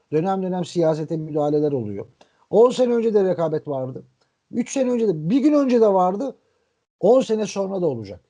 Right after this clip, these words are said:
Yirmi sene sonra da olacak. Bunları geçelim. Esas mesele provokatörlere, e, prim vermeyelim. Ha,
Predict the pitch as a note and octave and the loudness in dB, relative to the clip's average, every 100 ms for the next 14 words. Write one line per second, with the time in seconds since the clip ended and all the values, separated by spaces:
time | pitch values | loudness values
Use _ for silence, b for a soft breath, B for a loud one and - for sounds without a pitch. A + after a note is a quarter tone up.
0 | - C3+ G3 A3+ F3+ G3 F#3+ F3+ F3 E3+ | -8 -4 -2 -2 -2 -2 -2 -2 -2 -2
1 | C3 G#2+ F#2+ - _ _ _ - B3+ G#3+ | -4 -6 -12 -18 _ _ _ -12 -2 2
2 | F3+ E3 B2+ A2+ - _ _ _ _ _ | 2 2 -2 -10 -12 _ _ _ _ _
3 | _ - D3+ B3+ A#3 - F3+ D3 F3 G#3 | _ -6 -4 0 0 0 -6 -4 -4 -4
4 | G3+ _ _ - D#3+ E3 E3+ E3+ F3+ F3 | -8 _ _ -2 2 2 0 -4 -2 -2
5 | F3+ F#3+ F3 _ _ - C3 C3 B2+ B2+ | 0 0 -2 _ _ -14 -8 -6 -6 -8
6 | C3+ E3 D3+ F3+ G3 F#3 F3+ F3+ _ _ | -6 -4 2 2 2 2 0 -2 _ _
7 | _ _ _ _ - C#4 C4+ C#3+ | _ _ _ _ -4 0 0 -2